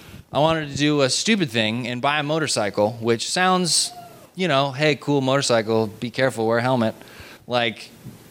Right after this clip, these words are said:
just a weird thing to do. And I was like, "Lord, am I being twenty-seven and just wanting a motorcycle? Are you in this at all? What is going on? Is this a yes or a no?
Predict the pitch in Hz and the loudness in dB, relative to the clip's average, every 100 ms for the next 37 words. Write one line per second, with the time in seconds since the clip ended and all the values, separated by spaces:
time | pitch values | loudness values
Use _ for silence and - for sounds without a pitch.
0 | - 202 196 - 196 185 156 196 196 196 | -4 0 2 4 4 4 2 2 2 0
1 | 196 180 202 156 143 131 131 131 143 143 | -2 2 4 4 2 0 0 2 4 4
2 | 139 - - 143 151 147 139 135 131 - | 2 -10 -6 0 0 2 2 2 2 0
3 | 131 123 - 120 120 120 120 117 113 113 | -2 0 0 2 2 0 0 0 2 0
4 | - 117 117 117 113 117 113 113 113 113 | 0 0 2 0 0 0 0 0 2 0
5 | 110 110 - - - - - - - - | 0 -4 -12 -20 -20 -20 -16 -16 -16 -18
6 | - - - - 127 104 147 156 151 147 | -18 -18 -20 -16 -12 -2 2 4 4 2
7 | 147 147 139 143 143 135 135 135 135 123 | 0 0 0 -2 0 2 4 4 2 0
8 | 143 151 151 139 123 127 123 120 120 123 | 2 2 2 -4 -2 0 2 0 0 2
9 | 127 123 127 123 117 143 135 139 123 139 | 2 2 -2 -2 0 0 2 0 0 0
10 | 135 135 131 117 117 120 120 120 | 0 -2 -4 -2 0 0 0 -2